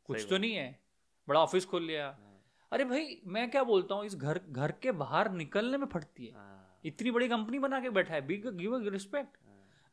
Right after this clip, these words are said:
Speaker 1: मैं तो बोलूँ कि जो दस पंद्रह हज़ार रुपये महीना भी कमा रहा है ना,
Speaker 2: हाँ।
Speaker 1: उसके प्रति भी रिस्पेक्ट होनी चाहिए।
Speaker 2: हंड्रेड परसेंट।
Speaker 1: आठ बजे, नौ बजे उठ के आपके ऑफिस में आके जो झाड़ू लगा रहा होगा, I have a big
Speaker 2: हम्म।
Speaker 1: respect for him।
Speaker 2: I know। अपने लिए कुछ कर रहा है यार,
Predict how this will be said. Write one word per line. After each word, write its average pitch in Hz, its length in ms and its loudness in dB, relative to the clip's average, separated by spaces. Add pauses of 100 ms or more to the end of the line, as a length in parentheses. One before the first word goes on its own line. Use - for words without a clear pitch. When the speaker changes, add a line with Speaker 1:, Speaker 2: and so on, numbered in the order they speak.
Speaker 1:
मैं 123 120 0
तो 190 120 4
बोलूँ 220 420 2
कि 269 320 -12 (300)
जो 196 100 2
दस 170 180 2
पंद्रह 208 280 2
हज़ार 220 160 2
रुपये 226 160 0
महीना 185 260 -2
भी 240 100 0
कमा 240 220 -2
रहा 294 120 -4
है 240 60 -6
ना, 196 60 -8
Speaker 2:
हाँ। 175 360 -16
Speaker 1:
उसके 196 300 -2
प्रति 277 260 0
भी 269 80 -2
रिस्पेक्ट 185 360 -2
होनी 131 180 -8
चाहिए। - 300 -20
Speaker 2:
हंड्रेड 104 180 -18
परसेंट। - 340 -20 (800)
Speaker 1:
आठ 165 200 4
बजे, 202 200 2
नौ 190 180 -2
बजे 196 160 2
उठ 202 200 0
के 208 80 0
आपके 190 220 2 (160)
ऑफिस 139 400 -8
में 185 100 -4
आके 156 200 -4
जो 190 100 -6
झाड़ू 135 240 -2
लगा 139 240 2
रहा 139 120 -2
होगा, 190 180 -6
I 190 40 0
have 185 100 -2
a 208 40 -2
big 190 140 2
Speaker 2:
हम्म। 285 100 -2
Speaker 1:
respect - 240 -6 (100)
for 214 80 -2
him। 180 120 -8
Speaker 2:
I 120 120 -8
know। 107 140 -16 (840)
अपने 123 240 -6
लिए 160 140 -4
कुछ 151 180 -10
कर 120 140 -6
रहा 98 140 -14
है 98 60 -20
यार, 127 140 -20